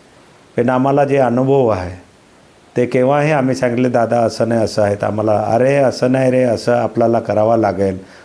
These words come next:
असं नाही असतो," असं बोलणारा आमचा अजितदादा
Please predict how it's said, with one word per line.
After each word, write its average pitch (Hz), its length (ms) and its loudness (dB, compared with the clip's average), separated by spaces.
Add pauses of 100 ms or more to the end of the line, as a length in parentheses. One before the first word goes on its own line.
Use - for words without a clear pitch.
असं 127 260 0
नाही 143 120 0
असतो," 107 420 -2
असं 107 340 -2
बोलणारा 104 560 0 (600)
आमचा 95 300 -2
अजितदादा 101 580 -2